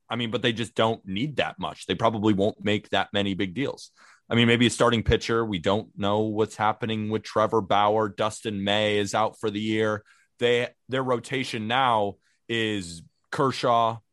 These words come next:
Buehler, Gonsolin,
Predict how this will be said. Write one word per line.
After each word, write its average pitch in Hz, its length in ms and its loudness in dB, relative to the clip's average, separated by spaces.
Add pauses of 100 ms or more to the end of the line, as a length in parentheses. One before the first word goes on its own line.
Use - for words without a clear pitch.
(420)
Buehler, 107 680 0 (720)
Gonsolin, 120 920 -4